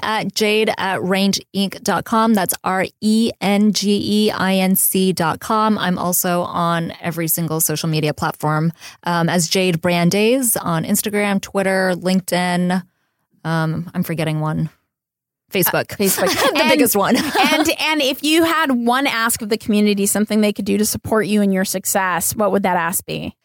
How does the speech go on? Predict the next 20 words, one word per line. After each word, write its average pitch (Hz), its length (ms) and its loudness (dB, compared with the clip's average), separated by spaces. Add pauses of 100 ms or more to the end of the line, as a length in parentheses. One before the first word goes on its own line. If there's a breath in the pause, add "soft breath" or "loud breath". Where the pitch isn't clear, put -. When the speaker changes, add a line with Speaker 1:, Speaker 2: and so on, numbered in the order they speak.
(120)
Speaker 1:
Yeah, 320 240 2
I 269 120 4
would 285 100 4
love 262 380 4
user 254 320 4
feedback 240 500 0
on 208 140 2
our 214 120 0
platform. 185 500 -2
How 226 200 0
can 240 300 4
we 226 260 4
help 214 320 0
you 208 160 2
to 208 80 2
make 190 300 2
this 175 380 0
a 190 100 -2
better 165 240 0
experience? 170 640 -2